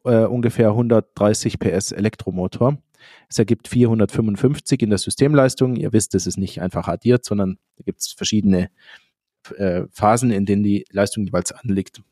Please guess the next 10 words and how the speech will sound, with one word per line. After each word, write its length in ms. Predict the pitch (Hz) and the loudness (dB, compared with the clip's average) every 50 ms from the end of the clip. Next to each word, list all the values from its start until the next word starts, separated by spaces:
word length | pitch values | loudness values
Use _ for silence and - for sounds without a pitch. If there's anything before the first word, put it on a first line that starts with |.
| _ _ | _ _
So. 320 | _ - 143 123 98 - _ _ _ _ _ _ _ _ _ _ _ _ _ _ _ _ _ _ _ _ - _ _ | _ 0 0 0 0 -6 _ _ _ _ _ _ _ _ _ _ _ _ _ _ _ _ _ _ _ _ -20 _ _
Ähm, 340 | 123 123 120 123 123 123 120 - _ _ _ _ _ _ _ _ | 2 4 6 6 4 4 2 -4 _ _ _ _ _ _ _ _
das 160 | 131 123 - | -4 -4 0
Fahrzeug 440 | - 135 131 135 - - 139 - - | 2 0 0 2 2 -2 -2 0 0
hat 220 | 120 110 _ - _ _ _ | -2 -2 _ -8 _ _ _
achtzehn 680 | - 127 117 - - _ - - 139 120 117 120 120 - _ _ - - - _ _ _ _ _ _ _ | -2 -2 -2 -4 -12 _ -4 0 0 2 2 2 -2 -4 _ _ -20 -20 -20 _ _ _ _ _ _ _
Komma 240 | - - 113 110 107 | -2 0 2 2 2
fünf 300 | - - 127 120 - - | 2 2 0 0 0 0
Kilowattstunden 880 | - 131 120 113 101 104 104 - - - - 110 107 - _ 107 98 95 | 0 2 2 4 4 4 2 0 -2 -4 -2 -4 -4 -4 _ -6 -6 -6
Akku. 460 | - - 131 - - 143 143 151 | -4 -6 -6 -2 2 2 4 4